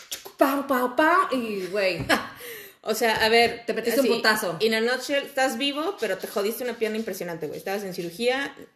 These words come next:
Speaker 2: Quién sabe si vas a volver
Speaker 1: Poder
Speaker 2: a golpear o no.
Speaker 1: ¿A golfear?
Speaker 2: ¿A golfear? Eh,
Speaker 1: Golfear sí, porque es buen pinche golfo,
Speaker 2: bueno, eso
Speaker 1: güey,
Speaker 2: sí,
Speaker 1: pero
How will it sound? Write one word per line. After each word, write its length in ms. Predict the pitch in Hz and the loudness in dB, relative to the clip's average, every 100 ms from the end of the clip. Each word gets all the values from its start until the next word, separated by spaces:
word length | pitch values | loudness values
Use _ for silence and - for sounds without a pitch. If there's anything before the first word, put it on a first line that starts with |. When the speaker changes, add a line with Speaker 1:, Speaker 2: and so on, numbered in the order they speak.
| _ _ _ _ _ _ | _ _ _ _ _ _
Speaker 2:
Quién 160 | 214 208 | -2 0
sabe 220 | 214 196 | 2 0
si 180 | 196 185 | 0 0
vas 220 | 185 185 | 0 0
a 380 | 190 180 170 165 | 0 2 2 2
volver 260 | 180 202 202 | 4 6 6
Speaker 1:
Poder 20 | |
Speaker 2:
a 160 | 196 185 190 | 4 2 0
golpear 420 | 202 202 208 214 392 - - - | 0 2 2 0 -4 -12 -18 -12
o 140 | 196 | -8
no. 200 | 190 226 453 - _ _ - | -6 -4 -6 -8 _ _ -2
Speaker 1:
¿A 80 | 202 | 2
golfear? 500 | 180 180 208 196 - - _ - | 4 2 -2 -4 -6 -12 _ -10
Speaker 2:
¿A 80 | - | -4
golfear? 480 | 190 185 - 185 254 - _ _ - | 0 0 -2 -4 -6 -10 _ _ 0
Eh, 120 | 208 | 6
Speaker 1:
Golfear 380 | 339 403 392 392 | 8 8 4 4
sí, 120 | 403 | 2
porque 180 | 277 240 | 2 -2
es 80 | 233 | -4
buen 140 | 269 | -4
pinche 240 | 269 262 220 | -6 -4 -2
golfo, 200 | 214 214 | -2 0
Speaker 2:
bueno, 100 | 214 | 0
eso 80 | |
Speaker 1:
güey, 120 | 170 165 | 2 2
Speaker 2:
sí, 60 | |
Speaker 1:
pero 540 | 180 170 165 165 160 | 2 4 4 2 0